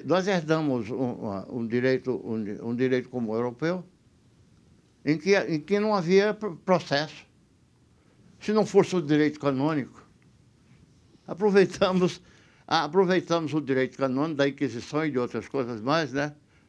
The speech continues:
pra termos um organismo que digerisse os nossos processos,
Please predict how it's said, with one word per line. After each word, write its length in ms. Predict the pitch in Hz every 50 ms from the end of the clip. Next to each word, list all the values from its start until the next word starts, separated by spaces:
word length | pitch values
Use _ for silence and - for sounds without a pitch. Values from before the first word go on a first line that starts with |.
| _ _ _ _ _
pra 160 | _ 185 185 180
termos 420 | 185 208 208 196 214 208 190 180
um 160 | 208 214 202 196
organismo 1040 | 208 220 220 196 196 208 208 190 175 180 190 196 196 185 190 202 202 196 135 92 - -
que 120 | - 190
digerisse 640 | 170 180 214 185 180 214 202 190 185 208 208 202 - 220
os 100 | 202 170
nossos 260 | 196 208 185 - -
processos, 580 | - 208 208 190 - - 180 170 160 143 -